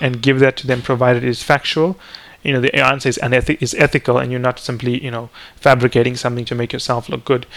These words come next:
At the end of the day, no one really has a bad background. I do find people, of course, if your grades are bad, your background isn't bad, you just, you know, probably not cut out for consulting. But I do find most people struggle to present their candidacies well. By far, that is the biggest challenge most people face.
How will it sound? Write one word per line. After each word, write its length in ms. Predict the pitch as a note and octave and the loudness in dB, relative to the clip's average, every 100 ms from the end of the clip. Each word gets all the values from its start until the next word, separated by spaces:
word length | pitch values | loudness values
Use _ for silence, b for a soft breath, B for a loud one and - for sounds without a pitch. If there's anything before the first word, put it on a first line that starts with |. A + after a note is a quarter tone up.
| B E3+ | B -8
At 120 | - | 2
the 120 | G3 | 4
end 120 | C4 | 6
of 40 | F4 | 6
the 80 | F3 | 6
day, 100 | E3 | 6
no 160 | D#3 | 4
one 160 | F3+ E3+ | 4 4
really 260 | C3 C3 C3 | 4 4 2
has 220 | B2 A#2+ | 2 0
a 40 | |
bad 280 | A#2 A#2+ A2+ | 2 2 4
background. 400 | B2 - C3 C3 | 0 2 0 2
I 40 | |
do 140 | C3+ F#3 | 2 2
find 260 | E3+ C#3 | 2 -2
people, 420 | - C#3 - C#3+ - | -2 -4 0 -2 0
of 120 | D3+ | 0
course, 220 | G#3 D#3 | 2 2
if 60 | D#3 | 2
your 100 | D#3 | 2
grades 280 | E3+ G#3 E3 | 4 6 4
are 40 | |
bad, 380 | A#2+ B2+ B2 B2 | 6 6 6 2
your 100 | C3+ | 2
background 320 | D#3 - E3+ C3+ | 4 4 2 0
isn't 180 | C3 | 0
bad, 240 | A#2+ A#2+ A#2 | 2 2 0
you 60 | |
just, 240 | A#2+ B2 - - - | -4 -8 -10 -20 -12
you 80 | B2 | -10
know, 160 | C3 | -6
probably 200 | - C#3+ | -2 2
not 160 | B2 A#2 | 2 2
cut 140 | C3+ | 0
out 140 | A#2+ A#2+ | 0 -2
for 100 | - | -8
consulting. 580 | C3 - G#3 G#3 B2+ - B B B B B - | -2 4 6 4 -2 -8 B B B B B -6
But 60 | F3 | -2
I 60 | |
do 120 | F3+ A#3 | 0 2
find 180 | G3 | 2
most 200 | D#3+ E3+ | 4 2
people 220 | - D3 C#3 | 2 0 0
struggle 440 | - C#3+ C3+ C#3 | 2 0 2 0
to 160 | B2+ - | -2 -6
present 360 | B2 B2+ B2 | -2 -2 0
their 100 | A#2+ | -2
candidacies 760 | - B2 A#2+ A#2 A#2+ - - - | -2 -4 -4 -4 -6 -8 -10 -8
well. 260 | - D3 D3+ - | -10 -12 -16 -12
By 340 | D#3+ B2+ C#3 | 0 4 4
far, 280 | C#3+ E3+ D3 | 4 4 4
that 160 | B2+ B2 | 4 0
is 120 | - | -2
the 60 | |
biggest 300 | A2+ B2 A#2+ | 0 0 0
challenge 340 | - B2 A#2+ - | -2 -4 -4 -6
most 200 | B2 - | -8 -8
people 240 | B2+ - | -10 -10
face. 420 | - - - - | -10 -12 -12 -14